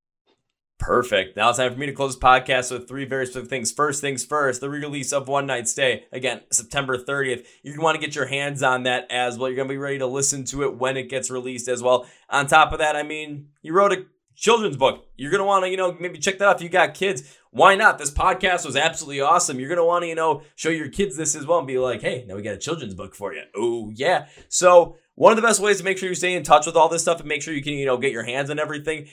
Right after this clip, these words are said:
is to go to the description of this podcast. It's gonna say Find Orange Island Online, and everything you need is gonna be there, from where you can get the re-release of One Night Stay, where you can listen to it,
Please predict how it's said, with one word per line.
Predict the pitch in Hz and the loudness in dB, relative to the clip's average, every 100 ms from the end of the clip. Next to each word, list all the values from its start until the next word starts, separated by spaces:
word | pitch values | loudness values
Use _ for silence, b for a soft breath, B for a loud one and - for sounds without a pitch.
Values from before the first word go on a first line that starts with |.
| B - | B -6
is | 143 | -4
to | 160 | 2
go | 147 185 | 8 8
to | |
the | 180 | 6
description | - 185 - 147 - | 0 -2 -4 -6 2
of | 196 180 | 4 4
this | 185 | 2
podcast. | - 156 156 160 143 | 6 6 6 2 -6
It's | 143 | -6
gonna | 151 | -8
say | 135 131 127 | -4 -4 -2
Find | 143 151 156 - | 0 2 0 -4
Orange | 139 143 | -4 -4
Island | 127 135 135 127 | -2 0 0 0
Online, | 131 131 135 127 b _ - | -2 0 -2 -4 b _ -4
and | 135 - - | -4 -4 2
everything | 165 180 180 | 4 4 -2
you | 170 | -6
need | 160 | -8
is | 151 | -8
gonna | 151 139 | -6 -4
be | 131 131 | -4 -2
there, | 135 131 | 2 2
from | 131 120 | 2 -4
where | 123 | -6
you | 113 | -8
can | 107 104 117 | -12 -12 -4
get | 117 175 - 135 | 4 4 4 -4
the | 147 | -6
re-release | 147 151 156 147 135 | -6 -8 -8 -6 -6
of | 131 | -4
One | 139 139 | -4 -2
Night | 135 135 | -2 -2
Stay, | 135 | -2
where | 127 | -2
you | 127 | -4
can | 117 120 | -8 -8
listen | 135 147 147 143 | -6 -4 -6 -8
to | 156 151 | -4 -4
it, | 135 | -4